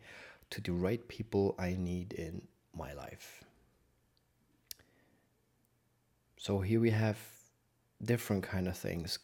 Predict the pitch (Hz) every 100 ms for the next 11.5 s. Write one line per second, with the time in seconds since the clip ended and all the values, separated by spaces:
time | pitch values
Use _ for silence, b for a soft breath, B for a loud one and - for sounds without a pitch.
0 | - 95 120 127 117 101 95 92 90 101
1 | - - - - 98 101 127 131 95 80
2 | 82 78 - - B B B B B B
3 | B B _ - 135 - 139 180 180 185
4 | 175 175 170 - - _ - 139 135 120
5 | 120 117 110 113 107 104 98 95 - -
6 | 104 101 - 82 90 - - - 87 85
7 | - - - - - _ _ - 98 104
8 | 127 123 104 104 101 98 - - 104 101
9 | 95 - 78 76 - - - - _ _
10 | b b b b b b b b b _
11 | _ 110 98 95 117